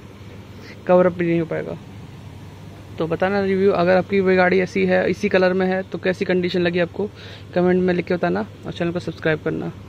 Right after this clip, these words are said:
मिलते हैं next वीडियो, तब तक के लिए जय हिंद, जय भारत। एक minute और, मैं ज़रा front से बैठ के भी दिखा दूँ। जय हिंद, जय भारत तो कर रहा था, मैंने कहा, "चलो, front से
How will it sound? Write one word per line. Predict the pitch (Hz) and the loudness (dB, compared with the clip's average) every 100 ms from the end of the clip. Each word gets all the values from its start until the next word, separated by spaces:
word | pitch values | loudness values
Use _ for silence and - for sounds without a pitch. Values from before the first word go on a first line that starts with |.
| - | -8
मिलते | 151 156 170 | -6 -2 0
हैं | |
next | 170 - | 0 -2
वीडियो, | 175 175 | -4 -4
तब | - | -4
तक | 175 | -2
के | |
लिए | 180 | 0
जय | 170 160 | 0 0
हिंद, | 175 226 - - - - - - - | -2 -6 -10 -16 -16 -16 -16 -16 0
जय | 170 170 | 2 2
भारत। | 165 165 185 - - - - | 2 2 0 -4 -14 -18 -2
एक | 196 202 | 0 2
minute | 202 165 | 0 0
और, | 190 - - - | -2 -6 -18 -8
मैं | 185 185 | -4 2
ज़रा | 190 208 - - - - - - | 2 2 -2 -16 -20 -20 -14 -12
front | - 220 220 | 0 2 2
से | - 208 | 2 2
बैठ | 196 185 | 2 0
के | 196 | -4
भी | |
दिखा | 202 190 180 | -4 -2 -2
दूँ। | 220 - - - - - - - - | -2 -4 -16 -16 -16 -16 -18 -14 0
जय | 196 | 4
हिंद, | 208 214 | 4 4
जय | 208 | 4
भारत | 202 208 | 4 4
तो | 202 | 2
कर | 196 | 0
रहा | 196 | 0
था, | 202 | 0
मैंने | 220 214 | -2 -2
कहा, | 220 214 | -2 -2
"चलो, | - 214 | -4 -8
front | - - - 196 | -14 -20 -20 -20
से | - | -20